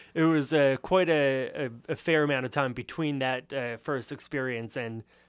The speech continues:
then when I started drinking it on purpose. But, uh, <laughs> yeah, you know, obviously drinking age in this country is twenty-one, but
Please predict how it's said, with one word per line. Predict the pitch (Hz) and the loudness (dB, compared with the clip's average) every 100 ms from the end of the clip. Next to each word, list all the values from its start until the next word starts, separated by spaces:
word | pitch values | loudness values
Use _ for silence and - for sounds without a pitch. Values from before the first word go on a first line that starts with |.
| _ | _
then | 147 | -4
when | 135 | -2
I | 120 | -2
started | - 127 123 | -2 -4 -4
drinking | 131 120 135 | -6 -6 -6
it | 120 - | -8 -8
on | 113 | -10
purpose. | - 156 123 104 - | -2 -2 -2 -8 -6
But, | 135 110 - | -4 -4 -4
uh, | 135 117 113 117 - | -2 0 -2 -4 -4
<laughs> | - - _ | -4 -4 _
yeah, | 190 202 | 2 4
you | 180 | 4
know, | 170 | 6
obviously | 139 147 156 143 160 147 | 6 6 4 0 -2 -4
drinking | 131 139 143 139 | -4 -8 -6 -6
age | 135 120 | -6 -6
in | 127 | -8
this | 127 120 - | -8 -8 -12
country | - 139 120 131 127 | -8 -6 -6 -6 -6
is | 131 | -6
twenty-one, | - 151 135 123 117 | -4 -2 -2 -2 -6
but | 117 113 | -6 -10